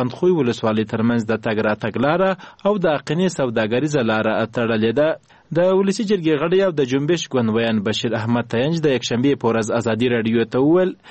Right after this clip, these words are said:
مظاهره چیان به هیڅکله هم د زده کړو بهیر او دغه شان د خلکو د تګ او راتګ لارې ونه تړي. خو د نوموړي په وینا دا چې د اقینې بندر د حکومت لپاره یو عایداتي لاره ده، تر هغې به تړلې وي چې حکومت د خلکو غوښتنو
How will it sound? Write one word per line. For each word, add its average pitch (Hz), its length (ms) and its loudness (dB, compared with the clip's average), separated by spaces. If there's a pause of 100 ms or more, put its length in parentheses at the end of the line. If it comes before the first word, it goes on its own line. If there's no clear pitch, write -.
(260)
مظاهره 185 480 2
چیان 202 260 0
به 185 100 0
هیڅکله 156 440 -2
هم 123 180 -2
د 113 140 0
زده 127 200 -2
کړو 143 140 -2 (100)
بهیر 151 320 0
او 135 60 2 (140)
دغه 139 260 0
شان 120 260 0 (240)
د 165 220 2
خلکو 202 340 0
د 147 160 0
تګ 170 240 0
او 135 60 2 (100)
راتګ 123 260 -2 (140)
لارې 147 320 2
ونه 123 400 0
تړي. 139 260 2 (460)
خو 196 160 2
د 185 100 0 (100)
نوموړي 180 440 2
په - 80 2
وینا 123 240 0
دا 143 220 0
چې 160 180 -6
د 123 120 -2
اقینې 147 360 -2
بندر 185 320 2
د 135 160 -2
حکومت 139 400 -4
لپاره 156 460 0
یو 123 180 0
عایداتي 117 480 0
لاره 180 320 0
ده، 196 80 0 (260)
تر 175 120 0 (100)
هغې 190 320 0
به 160 80 2
تړلې 147 460 0
وي 110 100 2
چې 113 120 -4 (120)
حکومت 143 400 -2
د 113 160 -4
خلکو 147 320 -4
غوښتنو 160 340 -2